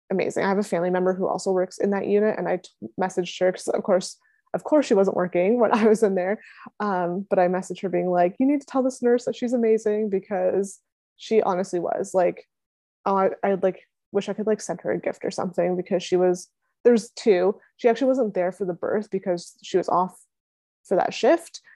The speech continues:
Um, but we had another nurse who was also phenomenal for the actual birth. Um, and then that other nurse came back 'cause she started her next <laughs> shift again. And even when she was, like, um, we went to the mom and baby side and she was leaving, like, she came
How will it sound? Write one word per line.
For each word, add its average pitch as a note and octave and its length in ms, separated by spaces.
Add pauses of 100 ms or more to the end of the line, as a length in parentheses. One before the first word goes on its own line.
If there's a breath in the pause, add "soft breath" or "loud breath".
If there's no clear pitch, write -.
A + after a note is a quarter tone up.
(200 soft breath)
Um, F#3+ 100
but F3 80
we F#3+ 80
had F3 100
another A#3+ 260
nurse B3+ 240
who G3+ 100
was - 100 (100)
also C4 480
phenomenal B3 680
for G3+ 80
the F3+ 100
actual F3 280
birth. A3 520 (180)
Um, F#3 500 (880)
and G#3 120
then F#3 360 (160)
that F#3 160
other G3+ 200
nurse F#3+ 220
came F#3 260
back G3 400
'cause G3+ 140
she G3 80
started F3+ 340
her G3 100
next F#3+ 220
<laughs> - 80
shift D4 200
again. G#3+ 400 (460 loud breath)
And A3 160
even A3+ 180
when A#3 140
she A#3+ 140
was, G#3+ 200
like, F3+ 300 (640)
um, G3+ 500 (120)
we A3 80
went G3+ 140
to G3 60
the G3 60
mom F3+ 180
and F3 100
baby F#3 220
side G#3 220
and G#3 100
she F#3+ 100
was F3 140
leaving, F#3 340
like, - 160
she F#3+ 180
came F#3 460